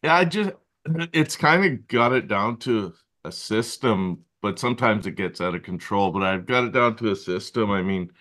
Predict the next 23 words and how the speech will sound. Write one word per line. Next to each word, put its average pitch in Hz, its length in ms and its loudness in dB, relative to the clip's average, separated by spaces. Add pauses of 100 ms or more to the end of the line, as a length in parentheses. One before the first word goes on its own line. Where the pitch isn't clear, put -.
(600)
I 208 100 0
take 113 280 2
advantage 110 640 2
of 98 500 -2
getting 101 280 0
up 98 220 -4
early 95 460 -2 (340)
because, 90 760 -4 (160)
you 101 120 -4
know, 82 220 -2
the 87 120 -4
family 92 440 0
operates 90 640 0
on 87 140 -2
a 90 40 -2
regular 90 440 0
family 87 460 -2
schedule. 92 580 -2
And 101 100 0
if 87 160 -6
I 87 140 -2
get 87 200 -2
up 87 240 0